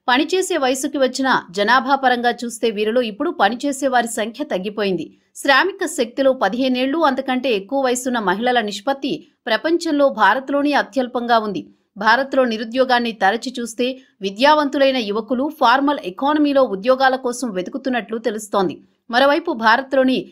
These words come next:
ఇన్ఫార్మల్ ఎకానమీ తొంభై శాతం శ్రామిక శక్తిని కలిగి ఉండడంతో పాటు ఆర్థిక అభివృద్ధిలో సగభాగం తన సహకారాన్ని అందిస్తోంది. ఉన్నత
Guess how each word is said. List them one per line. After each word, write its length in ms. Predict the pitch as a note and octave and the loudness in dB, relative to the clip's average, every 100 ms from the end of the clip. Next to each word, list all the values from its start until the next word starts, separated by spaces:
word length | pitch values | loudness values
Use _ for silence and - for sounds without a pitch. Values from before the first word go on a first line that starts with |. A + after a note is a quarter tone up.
| _ - | _ -2
ఇన్ఫార్మల్ 540 | C4 D#4 E4+ D#4 D4 D4 G3+ | -2 2 2 4 2 0 -4
ఎకానమీ 400 | G3+ B3+ B3 B3 C#4 - - | 0 0 2 -2 -4 -10 -6
తొంభై 280 | A#3 C4 D#4 D4+ | -2 -2 -2 0
శాతం 300 | C#4 C#4 C4 C4 | -2 0 -2 0
శ్రామిక 420 | A#3 A#3 C#4 C#4 C4 | 2 2 0 -4 -4
శక్తిని 320 | A3 - B3+ B3 | -8 -4 -6 -2
కలిగి 220 | F#3+ G3+ A#3+ | -2 -2 -4
ఉండడంతో 380 | A#3 A3+ A3 G#3+ G#3 | -2 -2 -2 -2 0
పాటు 220 | G3+ D4 E4+ _ _ - | 0 0 -8 _ _ 2
ఆర్థిక 320 | F#3+ A#3+ C#4 D4 A#3 | 2 2 -2 2 2
అభివృద్ధిలో 500 | A#3+ C4+ A3+ B3 B3 A#3+ | 0 -4 -4 0 0 0
సగభాగం 520 | F#3 F#3+ A#3+ C4 E4 D#4 | 0 0 2 2 2 0
తన 120 | C#4+ B3 A#3+ | 0 -2 -2
సహకారాన్ని 600 | G3+ B3+ C4+ B3+ A#3+ A#3 G3+ | -2 0 2 4 2 0 -2
అందిస్తోంది. 500 | G#3 G3+ A3 F#3+ D3 - _ - | -4 -4 -2 -2 -4 -12 _ -10
ఉన్నత 240 | G#3+ C4 | -4 -2